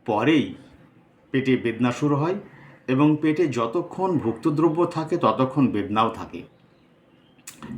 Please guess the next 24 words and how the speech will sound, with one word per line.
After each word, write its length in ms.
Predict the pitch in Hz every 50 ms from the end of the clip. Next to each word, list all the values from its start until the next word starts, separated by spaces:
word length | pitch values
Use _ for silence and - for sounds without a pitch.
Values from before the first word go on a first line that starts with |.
| - -
খেতে 300 | - - 143 151 151 180
পারে 240 | - 135 98 85 78
না, 220 | 78 71 131 - - - _ _ _ _ _ - - - - - -
কিছু 240 | 190 190 - 208
খেলেই 440 | - - - 127 123 135 165 196 196
যন্ত্রণা 460 | 127 113 98 95 90 - 95 87 82
বাড়ে। 240 | 85 80 80 78 76 - - _ _ _ _ _ _ _ _ _ _ _ _ _ _ _ _ _ _ _ _ _ -
হাত 260 | - - 131 151 147
দিয়ে 560 | 131 123 127 156 160 175 185 180 185 - - - - _ _ _ _ _ _ _ _ -
পেটে 220 | 139 131 139 139
চেপে 400 | 131 - - 143 147 143 180 170
ধরলে 340 | 135 135 147 156 160 160 143
যন্ত্রণা 440 | 120 117 110 110 - 117 113 113 110
কমে, 260 | 110 110 107 123 151 - - - - _ _ _ _ _ _ - 104 101
যন্ত্রণা 460 | 120 120 120 123 123 135 139 143 135
বন্ধ 320 | 104 98 107 113 127 127
হলে 380 | 139 135 147 151 170 196 - - - - - _ -
তখন 320 | 107 95 190 - 165 190 -
বমি 200 | 90 87 90 90
হয়। 220 | 80 - - - - - - _ _ _ _ _ _ _ _ _ _ _ _ _ _ _ _ - 117
বমির 260 | 117 147 151 175 190
সঙ্গে 340 | 175 - 190 196 196 196 185
চকচকে 540 | 190 - 160 135 - - - 156 151 165 151
শ্লেষ্মা, 680 | - - 127 113 117 117 - - 156 160 185 -